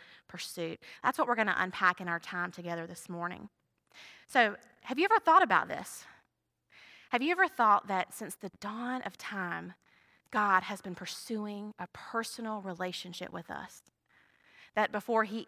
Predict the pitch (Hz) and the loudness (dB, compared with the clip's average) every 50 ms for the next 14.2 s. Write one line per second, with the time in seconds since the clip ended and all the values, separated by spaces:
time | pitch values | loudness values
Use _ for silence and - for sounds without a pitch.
0 | - - 233 233 220 220 196 - - - 214 - 202 180 185 208 214 202 - - | -8 -8 -8 -6 -4 -6 -6 -6 -2 -2 -2 -2 -2 -6 2 4 4 4 2 -4
1 | 185 185 - 180 185 180 175 196 196 190 180 170 175 175 - - - - - - | -8 -8 -8 -6 -6 -6 -2 0 2 2 2 2 0 -4 -8 -20 -20 -20 -20 -10
2 | - 202 175 214 - - - 214 233 254 247 247 247 226 220 - - - - 220 | -8 -2 -2 -2 -2 4 8 10 10 10 8 6 2 0 0 -4 -10 -2 4 4
3 | 226 - 208 - - - 190 - - - - - 233 220 220 208 185 175 175 180 | 4 4 2 -4 -6 -8 -10 -10 -12 -16 -10 -6 -4 -4 -2 -2 -4 -4 -4 -6
4 | - - - _ - 208 - 214 214 226 - - - 202 175 202 214 202 - 190 | -10 -14 -20 _ -2 2 4 4 4 4 2 -6 -14 -8 -4 -4 -4 -4 -4 -4
5 | 185 180 170 165 185 185 202 - - - 202 190 - - 196 180 165 - - - | -4 -6 -4 -2 -2 -2 -2 -2 -6 -8 -8 -8 -8 -8 -6 -8 -8 -10 -12 -14
6 | 170 180 - - - 208 185 175 170 175 180 - _ _ _ _ _ _ - _ | -14 -14 -14 -12 -10 -8 -8 -6 -8 -10 -12 -14 _ _ _ _ _ _ -20 _
7 | _ _ _ - 196 202 - 208 190 220 226 202 - 208 - 196 180 180 190 190 | _ _ _ -6 -6 -4 -4 -4 -2 -2 -2 -2 -4 -8 -8 -8 -2 0 0 2
8 | 185 180 175 170 196 214 214 208 180 170 170 - - 196 - 185 180 165 165 - | 2 -2 -4 -2 0 2 2 2 0 -2 -6 -8 -10 -4 -2 0 0 0 -2 -4
9 | - - - 190 - - 220 220 220 208 - 180 175 170 160 170 180 185 196 196 | -10 -14 -14 -16 -8 -6 -4 -4 -4 -4 -4 -6 -6 -8 -6 -4 -2 -2 -2 -4
10 | - - 185 180 - - 180 - - 175 - - 185 165 170 180 185 - _ _ | -6 -8 -8 -10 -10 -10 -10 -10 -10 -12 -14 -12 -14 -14 -12 -14 -14 -18 _ _
11 | _ _ _ _ _ _ _ _ _ _ _ - 196 220 262 226 208 220 214 196 | _ _ _ _ _ _ _ _ _ _ _ -4 -4 -2 -2 -4 -2 -2 -4 -4
12 | - - - - 226 220 208 196 190 190 202 214 233 247 233 208 196 180 185 180 | -4 -8 -4 -2 0 0 0 -2 -4 -6 -6 -6 -6 -6 -4 -6 -6 -6 -6 -6
13 | 180 175 170 - 180 175 170 175 - - - - - - - 165 - _ - 170 | -6 -8 -8 -8 -10 -8 -8 -8 -6 -6 -6 -6 -8 -10 -12 -12 -12 _ -16 -14
14 | 165 165 - | -12 -12 -14